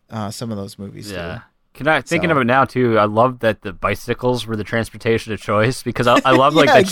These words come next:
Speaker 1: exactly.
Speaker 2: the chase scenes on bicycles. <laughs>
Speaker 1: Yeah. It's like, when you stop and think about it, it's so absurd, but they don't take it so seriously that it's unbelievable,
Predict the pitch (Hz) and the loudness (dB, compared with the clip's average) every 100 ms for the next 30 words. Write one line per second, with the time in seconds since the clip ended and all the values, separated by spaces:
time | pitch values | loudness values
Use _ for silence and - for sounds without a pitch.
0 | 226 233 135 123 - 107 113 - 127 127 | 2 2 2 0 0 0 0 -2 0 0
1 | 143 135 120 110 107 107 - - - 208 | 0 -2 -2 -2 0 -2 -2 -4 0 0
2 | - 208 - - _ - _ - 233 202 | 0 -6 -10 -14 _ -20 _ -2 2 4
3 | 156 131 - - - 214 - 208 190 208 | 2 -2 -12 -20 -6 -4 0 0 0 0
4 | 185 196 196 185 170 175 156 135 131 131 | 0 0 0 0 -2 -2 -2 -2 -2 -2
5 | 151 - 151 143 - 156 147 127 117 139 | -4 -2 -2 -2 -4 -2 0 -2 -2 -4
6 | - - - _ 151 156 170 139 170 160 | -4 -14 -20 _ 2 4 2 0 -2 -2
7 | 139 - _ - - - 170 160 - 156 | -4 -8 _ -20 -14 -2 0 0 -2 0
8 | 151 139 - 139 135 127 120 - 143 123 | 0 -2 -4 -4 -2 -4 -4 -6 -6 -4
9 | 123 135 156 175 175 | -6 -4 -4 -4 -6